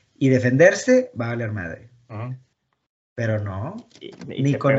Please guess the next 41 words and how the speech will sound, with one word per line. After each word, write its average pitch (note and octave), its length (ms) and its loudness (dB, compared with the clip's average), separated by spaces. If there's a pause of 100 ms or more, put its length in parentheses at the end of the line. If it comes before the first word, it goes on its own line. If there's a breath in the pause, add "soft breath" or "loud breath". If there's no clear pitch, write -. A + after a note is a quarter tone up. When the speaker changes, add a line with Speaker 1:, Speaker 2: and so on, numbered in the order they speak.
Speaker 3:
pregunto C3+ 100 4
Speaker 1:
hombre E3+ 220 2
menos, G3 500 2
güey. B3 440 0 (680 soft breath)
El A#2 100 2
Speaker 3:
Pero A#2+ 60 4
Speaker 1:
vato B2 280 2
Speaker 3:
te C#3 60 2
Speaker 1:
dijo, A#2+ 480 -4 (260)
"No C3+ 220 2
voy D#3+ 140 6
a E3 100 4
cuidar C#3+ 300 6
el D3 80 2
resultadito, C#3 960 -2 (800)
voy G#2 200 -2
a A2+ 40 2
atacar, G2 580 -4
güey". - 160 -20 (380)
Speaker 2:
Y, D3 60 -6 (200)
Speaker 1:
Y D3+ 80 2
Speaker 2:
y D3+ 40 4
Speaker 1:
sí, C4+ 160 6
Speaker 2:
bueno. A#3+ 200 6
Speaker 1:
ponle G3 220 4
que, - 140 -10
que, - 100 -20 (680)
que C3 100 2
Speaker 2:
Dale, C#3+ 140 8
Speaker 1:
Cruz - 20 6
Speaker 2:
dale. B2 120 6
Speaker 1:
Azul B2+ 220 0
tuve D#3+ 220 2
por D3+ 180 2
ahí A#2+ 240 2
un C3+ 140 -2
par C3 160 2
de C3 100 -2
chances, D3 340 -4
pero, G#2 480 -2 (460 soft breath)
pero, G#2+ 760 0